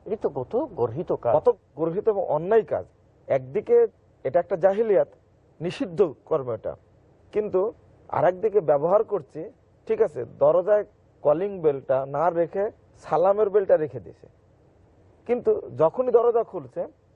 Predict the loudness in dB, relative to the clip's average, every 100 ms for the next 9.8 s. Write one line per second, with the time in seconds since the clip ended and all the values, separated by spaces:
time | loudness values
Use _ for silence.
0 | _ -2 -2 2 0 2 0 2 2 2
1 | 0 -4 2 2 2 0 0 0 0 2
2 | 0 -2 _ -6 -4 0 0 2 0 -4
3 | _ _ _ _ 0 2 2 -4 _ _
4 | -2 0 0 0 -2 -6 -6 -12 -12 _
5 | _ _ _ _ -2 -2 0 0 2 2
6 | 2 0 -2 -2 -4 -2 -2 -2 -2 -4
7 | -2 0 0 2 0 0 _ _ _ _
8 | _ -2 0 2 2 2 -2 -10 0 2
9 | 2 -2 -2 -2 -2 0 0 0